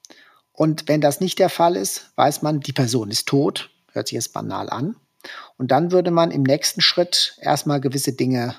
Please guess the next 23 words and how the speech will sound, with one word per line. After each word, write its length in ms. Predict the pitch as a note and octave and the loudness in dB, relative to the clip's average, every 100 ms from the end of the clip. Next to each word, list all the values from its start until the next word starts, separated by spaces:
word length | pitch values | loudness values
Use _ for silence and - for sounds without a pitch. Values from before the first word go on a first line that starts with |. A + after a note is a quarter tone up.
| _ _ | _ _
überprüfen. 840 | C3 A#2 - - F3+ - G#3 G#3 G3+ | -6 -6 -2 0 0 0 -4 -4 -8
Dann 140 | C3 C3 | -6 -2
würde 140 | B2+ | 0
erstmal 320 | B2+ - - | -2 -2 -4
schauen, 880 | - C#3+ C3+ C#3 C3+ B2+ - - - - | 0 2 2 2 0 -4 -8 -14 -12 -8
stimmen 320 | - B2 A#2+ | -4 -4 -4
die 80 | - | -4
Personalien, 880 | C3 C3 D3 E3 F3 D#3+ D#3 D3+ | -2 0 2 4 4 2 0 -2
kenne 260 | - C3 C#3 | -4 -4 -4
ich 160 | - - | -6 -8
den 140 | C#3+ | -4
Patienten, 640 | D#3 D#3 - D3+ E3 D3 C3 | -4 -2 0 -2 -2 -4 -4
gibt 220 | - - | -8 -8
es 80 | C3 | -4
einen 80 | |
Personalausweis, 1500 | B2+ C3 D#3+ E3 E3 D#3+ - D3 D3+ - C#3+ D3 C#3+ - C#3+ | -2 0 2 2 4 4 2 2 0 2 4 4 2 -6 -8
wie 120 | B2+ | -6
auch 100 | A#2 - | -6 -4
immer, 300 | D#3 F3+ - | -4 -2 -2
also 200 | C3 B2 | -4 -6
diese 380 | A#2 A#2 A2 - _ | -6 -6 -6 -10 _
formalen 600 | - B2+ G#2+ G#2 A2+ D#3 | -6 -4 -2 -2 -2 -2
Hintergründe. 640 | E3 F3+ F3 E3+ E3+ F#3 | -2 -4 -2 -2 -2 -4